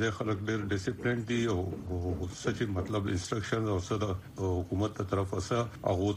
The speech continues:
ته هدایتي تدابیر ښوول کېږي، نو دوی ډېر فالو کوي. او د لاکډاون داسې پوزیشن دی چې throughout، آه، تقریباً جاپان کې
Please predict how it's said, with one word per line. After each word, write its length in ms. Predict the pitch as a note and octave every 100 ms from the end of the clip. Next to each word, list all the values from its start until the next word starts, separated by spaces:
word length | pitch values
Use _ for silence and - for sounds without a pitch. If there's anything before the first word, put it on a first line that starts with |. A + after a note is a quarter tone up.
| A2
ته 60 | G2 G2 F#2 F#2 F2
هدایتي 380 | F#2+ F#2 F#2 G#2 F#2+
تدابیر 420 | F#2+ F#2 F2 G#2 F#2+
ښوول 500 | F#2 - F2+ F2 E2+ -
کېږي، 260 | C3 A2+ A2
نو 80 | G2 E2
دوی 120 | F#2+ F#2
ډېر 100 | G2+ F#2
فالو 260 | F2 E2 E2
کوي. 140 | B2+ A#2+ - -
او 160 | G#2+ G2+
د 80 | G#2+
لاکډاون 480 | C#3 C#3 B2+ C3 B2
داسې 120 | B2 A2 - -
پوزیشن 400 | G#2+ G#2+ G2+ C3 C3+
دی 60 |
چې 120 | B2+ G#2 F#2
throughout، 580 | A#2+ B2+ A#2+ A2+ - A#2+
آه، 400 | G#2 G2+ F#2+ F#2 -
تقریباً 360 | F2 F2+ G2 F#2
جاپان 400 | F2+ F#2 F#2+ F2+ -
کې 460 | F2+ F#2 F2+ F#2